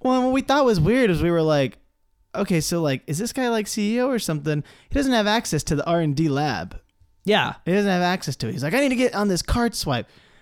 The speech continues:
Speaker 1: How does he not have access? He's the
Speaker 2: He's,
Speaker 1: C E O.
Speaker 2: he's the C E O. I mean, I believe it with big businesses, like, they get disorganized enough, but it's still the C E O. Is there
Speaker 1: See,
Speaker 2: should be a,
Speaker 1: yeah.
Speaker 2: y-, y-, they, they should have access to everything,
Speaker 1: At
Speaker 2: right?
Speaker 1: least your
Speaker 2: I guess not.
Speaker 1: assistant should too.
Speaker 2: Yeah,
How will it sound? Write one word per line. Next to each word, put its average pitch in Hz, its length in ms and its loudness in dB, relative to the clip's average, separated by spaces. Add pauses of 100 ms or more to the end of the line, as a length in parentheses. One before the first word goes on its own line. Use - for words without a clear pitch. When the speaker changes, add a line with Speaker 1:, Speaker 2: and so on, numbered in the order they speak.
Speaker 1:
How 381 120 0
does 403 100 4
he 359 80 4
not 330 140 4
have 294 120 4
access? 302 420 0
He's 185 100 -2
the 359 80 0
Speaker 2:
He's, 262 100 0
Speaker 1:
C 247 200 2
E 214 40 4
O. 240 120 4
Speaker 2:
he's 294 100 -2
the - 40 -10
C 320 260 0
E 320 60 -2
O. - 80 -4
I 202 140 0
mean, 233 160 0
I 226 80 0
believe 214 380 2
it 165 100 2
with 147 160 0
big 151 180 0
businesses, 131 540 -2
like, 117 140 -4
they 127 100 -4
get 127 180 -4
disorganized 117 720 -4
enough, 113 320 -6
but 135 200 -2
it's 156 160 -2
still 262 160 0
the 180 80 0
C 156 340 0
E 147 60 2
O. - 260 -6
Is 139 120 -2
there 139 100 2
Speaker 1:
See, 240 100 -2
Speaker 2:
should 175 100 0
be 151 240 2
a, 117 340 0 (560)
Speaker 1:
yeah. - 120 -10 (260)
Speaker 2:
y-, 180 240 -8
y-, 190 180 -6
they, 165 200 0 (180)
they 190 200 0
should 190 160 -2
have 185 120 2
access 165 300 -4
to 151 100 -2
everything, 135 540 0
Speaker 1:
At 160 80 0
Speaker 2:
right? 196 80 2
Speaker 1:
least 262 180 0
your 196 100 2
Speaker 2:
I 160 40 2
guess 208 160 0
not. 269 80 4
Speaker 1:
assistant 165 260 -2
should 123 260 -4
too. 185 380 2 (140)
Speaker 2:
Yeah, 190 240 0